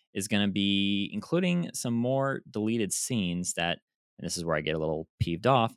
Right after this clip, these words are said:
is that they weren't included in the actual physical D V D. So it's roughly about, like, fifteen extra minutes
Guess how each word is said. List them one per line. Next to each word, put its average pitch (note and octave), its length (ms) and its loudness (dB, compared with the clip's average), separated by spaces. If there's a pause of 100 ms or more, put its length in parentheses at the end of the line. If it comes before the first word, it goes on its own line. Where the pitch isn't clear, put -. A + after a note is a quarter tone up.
is - 180 -6
that E2 240 0
they F#2 80 -4
weren't G2 180 -2
included F2+ 380 -4
in E2 80 -2
the D#2+ 140 -4
actual D2+ 340 -6
physical - 380 -8
D - 160 -8
V C#2+ 80 -8
D. A#1 240 -10 (1000)
So G#2 260 2
it's - 200 -2
roughly F#3 280 2
about, D#3+ 160 4
like, C3 140 2
fifteen D#3 300 0
extra C#3 220 0
minutes G#2+ 440 -2